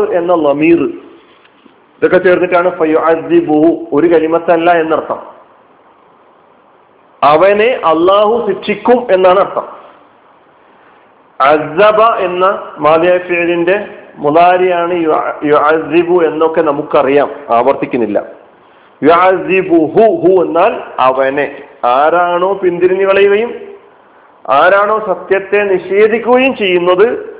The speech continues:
അവനെ ആര് ശിക്ഷിക്കും? അല്ലാഹു, അല്ലാഹു ശിക്ഷിക്കും. അൽ അദാബൽ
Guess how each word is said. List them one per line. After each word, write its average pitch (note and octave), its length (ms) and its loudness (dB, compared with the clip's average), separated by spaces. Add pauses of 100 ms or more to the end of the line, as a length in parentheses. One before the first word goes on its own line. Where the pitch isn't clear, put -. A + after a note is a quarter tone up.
അവനെ E3 480 2 (460)
ആര് G3 320 4
ശിക്ഷിക്കും? F#3 440 -2 (160)
അല്ലാഹു, D#3 800 2 (420)
അല്ലാഹു A#2+ 420 0
ശിക്ഷിക്കും. - 440 -18 (1200)
അൽ C#4 180 2 (140)
അദാബൽ B3 840 0